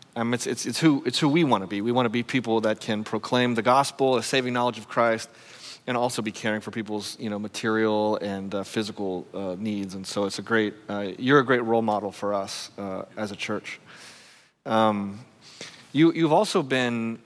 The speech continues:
been leading, uh, this incredible ministry through some incredible, uh, incredibly painful, uh, experiences.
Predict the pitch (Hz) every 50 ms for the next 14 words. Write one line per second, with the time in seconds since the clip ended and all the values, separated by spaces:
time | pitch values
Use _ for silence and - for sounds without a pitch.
0 | 139 123 120 120 117 123 139 156 156 131 113 107 113 127 123 - - - - -
1 | - - - - - _ _ _ _ - - 113 117 113 110 110 107 107 104 104
2 | 104 107 107 107 113 - - 110 - 139 131 117 113 110 110 117 123 120 - -
3 | - 113 110 101 - - - 123 120 117 - 104 104 101 - - - 117 113 113
4 | 104 104 107 104 98 95 92 - - 104 98 92 - 104 101 - 127 117 113 104
5 | - - - 113 117 110 - - 101 98 95 98 95 - - - - - - 107
6 | 104 104 - 101 - - - - 113 107 110 110 107 107 - 78 - - -